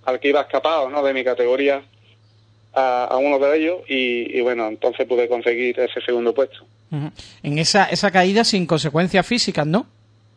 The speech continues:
Speaker 1: Sí, bueno, fue un poco de chapa y pintura, y,
Speaker 2: Uf.
Speaker 1: pero bueno, después tú,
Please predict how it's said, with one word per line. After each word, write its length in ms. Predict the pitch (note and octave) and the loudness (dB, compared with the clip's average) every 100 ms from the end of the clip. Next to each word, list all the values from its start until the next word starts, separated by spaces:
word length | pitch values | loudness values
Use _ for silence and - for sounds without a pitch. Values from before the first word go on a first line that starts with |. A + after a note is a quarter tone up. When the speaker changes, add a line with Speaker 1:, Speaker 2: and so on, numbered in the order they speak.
| _ - - _ _ _ | _ -20 -20 _ _ _
Speaker 1:
Sí, 140 | - F3 | -2 2
bueno, 260 | E3 E3 D#3 | 2 0 0
fue 340 | D3+ D3+ D3+ | 2 4 2
un 120 | D3+ | 0
poco 280 | C#3+ C#3+ D3 | -2 0 2
de 320 | D3+ D3 D3 - | 2 2 0 0
chapa 220 | D3 D3 | 2 2
y 40 | |
pintura, 580 | C#3+ C3+ D3 D#3 E3+ E3 | 0 -2 0 2 2 2
y, 80 | D3+ | 2
Speaker 2:
Uf. 140 | F#3 - - - - _ - C#3 | 0 -2 -12 -20 -20 _ -12 -4
Speaker 1:
pero 440 | C#3 C3 B2+ B2 | 0 2 2 0
bueno, 340 | A#2+ C3+ G#2+ A#2+ | 0 0 -2 0
después 300 | B2+ A#2+ C3+ | 0 2 0
tú, 140 | C#3 | 0